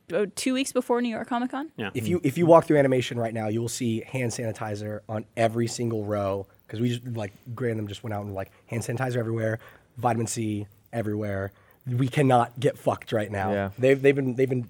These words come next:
Speaker 3: busting their balls for the
Speaker 1: Growing
Speaker 3: Raid
Speaker 1: your
Speaker 3: four
Speaker 1: own
Speaker 4: Maybe
Speaker 1: orange
Speaker 4: we,
Speaker 1: trees.
Speaker 4: we
Speaker 3: coming this
Speaker 4: shouldn't,
Speaker 3: weekend.
Speaker 4: we probably shouldn't hang out in the bathroom like we do.
Speaker 2: Oh, yeah.
Speaker 1: Uh,
Speaker 3: Brought that up.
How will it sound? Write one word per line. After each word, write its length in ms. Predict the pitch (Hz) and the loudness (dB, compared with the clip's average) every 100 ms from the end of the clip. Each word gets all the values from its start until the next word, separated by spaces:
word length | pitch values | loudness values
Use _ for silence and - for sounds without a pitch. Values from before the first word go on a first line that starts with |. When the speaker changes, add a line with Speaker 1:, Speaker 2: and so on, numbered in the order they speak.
| 120 | 4
Speaker 3:
busting 300 | 143 131 131 | 4 4 2
their 80 | 117 | 0
balls 320 | 117 113 101 | 2 2 0
for 140 | - | -6
the 160 | 107 107 | -4 -2
Speaker 1:
Growing 260 | 127 143 | 6 6
Speaker 3:
Raid 80 | 156 | 6
Speaker 1:
your 180 | 185 123 | 2 0
Speaker 3:
four 80 | - | 2
Speaker 1:
own 40 | 143 | 6
Speaker 4:
Maybe 180 | 160 | 8
Speaker 1:
orange 160 | 214 196 | 8 6
Speaker 4:
we, 60 | 175 | 4
Speaker 1:
trees. 200 | 190 190 | 2 0
Speaker 4:
we 20 | |
Speaker 3:
coming 140 | 135 123 | 2 2
this 80 | 123 | 4
Speaker 4:
shouldn't, 160 | 143 | 4
Speaker 3:
weekend. 420 | 156 160 135 143 139 _ - 120 | 2 -2 -6 -8 -14 _ -8 -8
Speaker 4:
we 60 | |
probably 280 | - 156 165 | 4 6 6
shouldn't 240 | 151 127 110 | 4 -2 -2
hang 160 | 117 | 0
out 120 | 113 - | 0 0
in 80 | |
the 60 | 98 | 0
bathroom 400 | 95 98 - 87 | 2 0 -2 -8
like 200 | 82 85 | -8 -8
we 100 | - | -12
do. 160 | - - - _ _ _ _ _ _ _ _ - _ | -12 -16 -18 _ _ _ _ _ _ _ _ -20 _
Speaker 2:
Oh, 80 | 151 | 10
yeah. 220 | 160 190 | 12 12
Speaker 1:
Uh, 200 | - 247 | 12 12
Speaker 3:
Brought 120 | 185 | 12
that 160 | 202 196 | 12 12
up. 360 | 202 151 - | 12 12 4